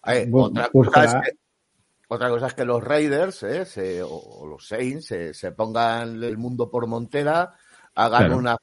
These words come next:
Speaker 1: free agency del copón de la baraja, se fichen todo lo que queda libre por ahí, entonces ya estamos hablando de otra cosa. Pero con
Speaker 3: Eso
Speaker 1: los
Speaker 3: es.
Speaker 1: rosters, con los rosters tal como están ahora,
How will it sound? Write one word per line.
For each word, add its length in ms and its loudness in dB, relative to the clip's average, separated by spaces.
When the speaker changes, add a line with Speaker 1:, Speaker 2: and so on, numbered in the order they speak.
Speaker 1:
free 200 -2
agency 500 -2
del 180 -6
copón 320 -8
de 80 -4
la 120 0
baraja, 480 0
se 160 -10
fichen 360 -12
todo 160 -4
lo 100 -2
que 120 -6
queda 280 -2
libre 320 -6
por 180 -8
ahí, 320 -4
entonces 300 -10
ya 60 -6
estamos 360 -10
hablando 340 -6
de 60 -2
otra 220 -8
cosa. 280 -20
Pero 180 -2
con 100 2
Speaker 3:
Eso 160 -2
Speaker 1:
los 80 -2
Speaker 3:
es. 40 -4
Speaker 1:
rosters, 460 -2
con 140 -8
los 120 -4
rosters 440 -6
tal 260 -2
como 180 -8
están 240 -8
ahora, 420 -4